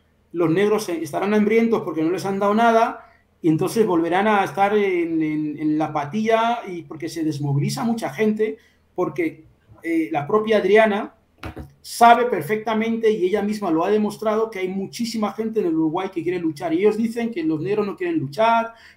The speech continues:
que los negros no quieren hacer nada, que somos pocos, que no sé qué. Bueno, todos son esos discursos minimizando el proceso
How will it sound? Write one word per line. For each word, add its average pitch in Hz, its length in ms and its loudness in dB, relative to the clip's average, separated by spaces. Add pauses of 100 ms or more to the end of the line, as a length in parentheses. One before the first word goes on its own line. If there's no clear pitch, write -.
que 170 80 -2
los 151 120 4
negros 190 240 2
no 170 120 0
quieren 170 180 0
hacer 147 260 -8
nada, 220 440 4
que 170 100 -6
somos 160 380 -4
pocos, 233 520 6
que 175 80 -6
no 165 80 -6
sé 151 200 -10
qué. 220 140 2
Bueno, 202 220 2
todos 240 280 4
son 240 160 -4
esos 226 200 -6
discursos 214 640 -8 (400)
minimizando 165 680 2
el 220 80 4
proceso 208 720 -2